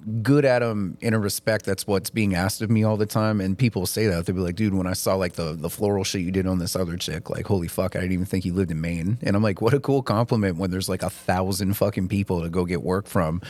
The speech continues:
But it shows you how popular tattoos are. The, w-, there could be a hundred more artists in town and everyone's still gonna be booked for six years.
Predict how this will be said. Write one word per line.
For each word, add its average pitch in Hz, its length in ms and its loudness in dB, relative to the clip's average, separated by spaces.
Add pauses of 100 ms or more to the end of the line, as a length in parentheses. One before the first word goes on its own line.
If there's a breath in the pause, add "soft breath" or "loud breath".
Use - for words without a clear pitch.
(460 loud breath)
But 117 120 6
it 110 100 0
shows 127 380 -2
you 120 140 2
how 107 180 4
popular 107 460 2
tattoos 101 460 0
are. 90 160 2
The, 98 200 2 (440 loud breath)
w-, 117 240 2
there 139 220 4
could 147 160 0
be 151 120 2
a 95 100 2
hundred 123 560 2
more 101 260 2
artists 98 340 2
in 95 120 0
town 95 260 2
and 87 100 0
everyone's 104 380 2
still 110 200 0
gonna 104 160 2
be 92 120 0
booked 95 320 2
for 101 100 0
six - 340 -4
years. 80 360 -2